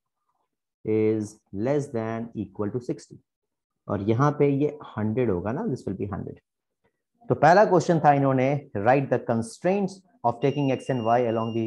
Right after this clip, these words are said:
x and y z axis। So पहले पार्ट का आंसर ये आपका हो जाएगा, these are the constraints,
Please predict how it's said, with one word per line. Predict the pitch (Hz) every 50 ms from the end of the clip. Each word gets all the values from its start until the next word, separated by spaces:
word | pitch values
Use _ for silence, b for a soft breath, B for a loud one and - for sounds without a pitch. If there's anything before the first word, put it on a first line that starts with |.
| 117 -
x | - - - -
and | 110 104 101
y | 107 107 107 101
z | 92 104 110 117
axis। | 120 120 - - 202 196 - _ _ _ _ _ _ _ _ _ _ _ -
So | 117 110 - -
पहले | - 135 135 147 165 180 185 180 185 -
पार्ट | 113 107 104 107 -
का | - 113 107
आंसर | 98 98 95 - - 107 113 120 127 139 - _ _ - 104 98 95 104
ये | 104 110 117 120 127 - -
आपका | 92 90 - - - - 104 113 123 117 - -
हो | 98
जाएगा, | 92 - - - 90 - - 101 98 107
these | 135 147 135 113
are | 98 92 87 90
the | 90 - -
constraints, | 87 87 - - - - - - - -